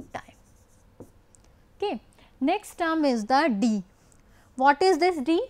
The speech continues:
It is the diffusion coefficient of the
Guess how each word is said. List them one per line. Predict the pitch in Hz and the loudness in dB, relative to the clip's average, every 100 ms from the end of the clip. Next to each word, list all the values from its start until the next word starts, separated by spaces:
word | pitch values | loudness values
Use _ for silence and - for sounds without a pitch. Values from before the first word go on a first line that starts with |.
| - _ _ | -10 _ _
It | - - | -8 -4
is | 359 339 233 | -2 -2 -2
the | 262 320 233 | -2 -2 -2
diffusion | 294 - 311 349 320 381 392 | -4 -4 -2 0 0 -2 -4
coefficient | 349 302 269 - 302 - 349 359 370 294 | -4 -2 -2 -2 -4 -2 -2 0 0 2
of | 233 220 214 | 2 0 0
the | 277 | 2